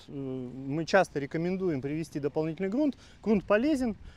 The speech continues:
Полезен для того, чтобы использовать его в каких-то проблемных местах. Э,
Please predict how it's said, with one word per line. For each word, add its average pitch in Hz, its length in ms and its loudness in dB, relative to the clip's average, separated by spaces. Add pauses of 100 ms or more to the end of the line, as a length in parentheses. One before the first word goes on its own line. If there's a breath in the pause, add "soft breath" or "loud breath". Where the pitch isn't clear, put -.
(120)
Полезен 185 340 2
для 170 140 0
того, 208 240 6
чтобы 156 320 -2
использовать 151 460 -2
его 156 100 2
в - 40 -8
каких-то 165 520 -2 (500 soft breath)
проблемных 160 480 0
местах. 269 480 0 (1300 soft breath)
Э, 165 500 2